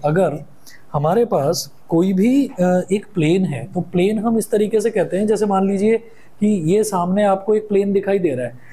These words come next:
तो ये सामने जो प्लेन दिखाई दे रहा है इसमें क्या है कि मान लीजिए ये वाली जो एक्सिस है, हॉरिजॉन्टल वाली जो एक्सिस है, ये हॉरिजॉन्टल वाली एक्सिस वाई एक्सिस हो गई और ये जो वर्टिकल वाली एक्सिस है ये जेड एक्सिस हो गई।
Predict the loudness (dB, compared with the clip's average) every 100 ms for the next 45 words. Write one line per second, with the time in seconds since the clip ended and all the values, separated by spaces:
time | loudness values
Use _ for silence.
0 | -10 -2 0 0 0 -2 0 0 0 0
1 | 0 0 0 0 2 2 0 0 -2 0
2 | -2 0 -2 0 0 -2 0 0 0 0
3 | 0 0 0 -2 -2 -2 -2 -2 0 0
4 | 0 -2 -2 0 0 0 -2 -2 -8 -6
5 | -6 -6 -16 -20 -4 -2 0 0 0 -2
6 | -2 0 2 0 0 -2 0 0 -2 -2
7 | 0 0 0 -2 -6 -20 -10 -4 -2 0
8 | 0 0 0 -2 -2 -2 0 0 0 -2
9 | -2 -4 0 0 2 2 0 -2 -8 -8
10 | -6 -6 -6